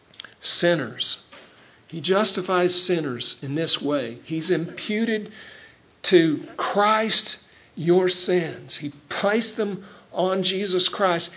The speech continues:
His wrath was placed on Jesus on the cross of Calvary for you. Do you understand?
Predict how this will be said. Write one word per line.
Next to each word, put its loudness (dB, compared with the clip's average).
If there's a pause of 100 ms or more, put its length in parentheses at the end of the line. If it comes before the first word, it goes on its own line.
(120)
His 4
wrath 6 (420)
was 4
placed 4
on 4
Jesus 0 (240)
on 2
the 0
cross 2
of -2
Calvary 2 (240)
for 8
you. 2 (240)
Do 8
you 8
understand? 2